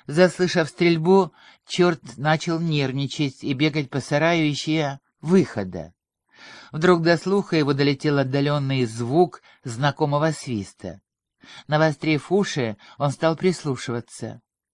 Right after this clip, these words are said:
Каждый мускул его стройного могучего тела вздрагивал, тонкие ноздри раздувались, и глаза сверкали зеленоватыми огоньками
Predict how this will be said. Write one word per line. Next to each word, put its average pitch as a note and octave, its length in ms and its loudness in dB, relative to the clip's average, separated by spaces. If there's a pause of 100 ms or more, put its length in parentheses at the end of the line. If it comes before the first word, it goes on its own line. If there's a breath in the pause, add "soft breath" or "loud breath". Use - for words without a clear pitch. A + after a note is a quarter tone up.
(340 loud breath)
Каждый D3 520 2
мускул C#3+ 560 -2
его C3 180 0
стройного D#3 600 0
могучего B2+ 580 -2
тела B2 440 -2
вздрагивал, C#3+ 920 0 (440 loud breath)
тонкие D#3+ 480 0
ноздри D3+ 500 0
раздувались, A#2+ 1040 -2 (320 loud breath)
и C#3+ 120 -4
глаза F#3 400 4
сверкали F#3 800 2 (280)
зеленоватыми C#3+ 880 0
огоньками B2+ 840 -2